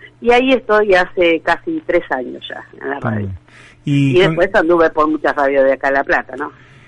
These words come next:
Speaker 1: <laughs>
Speaker 2: y en un programa político, ¿el locutor
Speaker 1: Sí.
Speaker 2: termina opinando de política o no debería, no debería hacerlo?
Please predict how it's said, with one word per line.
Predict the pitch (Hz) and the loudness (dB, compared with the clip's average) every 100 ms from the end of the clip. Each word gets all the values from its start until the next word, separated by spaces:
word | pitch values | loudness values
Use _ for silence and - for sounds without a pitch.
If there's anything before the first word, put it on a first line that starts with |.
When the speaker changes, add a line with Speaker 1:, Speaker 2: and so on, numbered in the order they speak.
| - | -20
Speaker 1:
<laughs> | - - - _ - - | -10 -10 -10 _ -20 -2
Speaker 2:
y | 165 | 2
en | 190 | 4
un | |
programa | 185 196 202 196 180 160 | 4 4 4 4 4 2
político, | 143 165 165 139 127 117 113 110 120 | 2 0 0 0 -2 0 0 0 -4
¿el | 120 117 | -6 -4
locutor | 120 139 220 170 | -4 -2 0 0
Speaker 1:
Sí. | 160 | 0
Speaker 2:
termina | 143 160 165 | 0 2 2
opinando | 143 135 151 202 196 170 | 0 0 2 2 2 2
de | 135 | 2
política | - 151 190 202 175 151 | 0 -2 -2 -4 -2 0
o | 135 135 | 0 0
no | 147 | -2
debería, | 151 147 143 143 131 113 107 101 - - _ _ - | 0 0 2 0 0 -2 -4 -8 -14 -20 _ _ -4
no | 147 | 0
debería | 135 131 127 | 2 2 0
hacerlo? | 113 113 104 98 | -2 -4 -6 -6